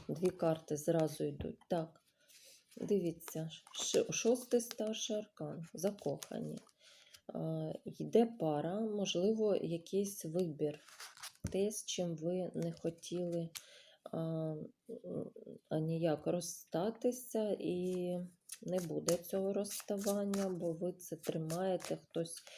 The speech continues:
як цінність найвищу тримає свою. Як цінність. Що тут буде?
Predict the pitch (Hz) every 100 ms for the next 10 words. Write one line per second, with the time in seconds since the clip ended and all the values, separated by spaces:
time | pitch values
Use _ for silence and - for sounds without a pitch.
0 | - - - 170 165 - - 202 196 170
1 | 160 160 - 165 160 156 160 160 156 -
2 | 143 147 - 147 143 143 139 - - -
3 | 147 147 147 147 147 143 _ _ _ -
4 | - - - - - - - _ - 190
5 | 196 - - 180 170 170 165 - - -
6 | - 226 226 202 180 170 170 165 165 180